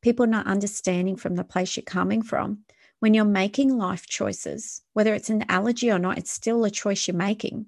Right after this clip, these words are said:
to follow that protocol so you don't get crook. So today, it's just so important to, you know, just show people, live your life,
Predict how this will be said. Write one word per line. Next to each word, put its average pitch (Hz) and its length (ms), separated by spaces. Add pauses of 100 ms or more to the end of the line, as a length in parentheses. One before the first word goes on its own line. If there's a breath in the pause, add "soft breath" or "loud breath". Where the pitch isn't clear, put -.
to 190 100
follow 180 400
that - 220
protocol 190 580
so - 160
you 196 60
don't 180 180
get - 200
crook. - 420 (1900)
So 220 380 (600 loud breath)
today, 233 520
it's - 360
just 226 240
so 247 440
important 220 880
to, 220 480 (760 soft breath)
you 233 100
know, 220 140
just 285 240
show 269 380
people, 196 600
live 240 220
your 233 200
life, 180 420